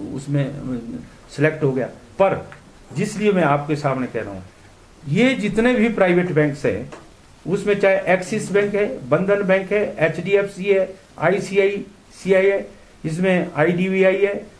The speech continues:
इन-, ये का इंडसइंड है, ये है, और जे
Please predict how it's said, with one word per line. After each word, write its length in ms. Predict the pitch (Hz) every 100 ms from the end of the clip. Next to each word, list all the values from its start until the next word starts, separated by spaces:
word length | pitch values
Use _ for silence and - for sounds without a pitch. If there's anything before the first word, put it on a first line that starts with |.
| -
इन-, 560 | 151 185 180 - - 143
ये 180 | 170
का 360 | 165 165 160 -
इंडसइंड 640 | 160 185 196 190 196 196 185
है, 300 | 147 - - - - - -
ये 220 | 135 175 185
है, 220 | 185 - - - - - - -
और 480 | 165 170 170 156 143 - - - - - 123
जे 460 | 160 196 190 -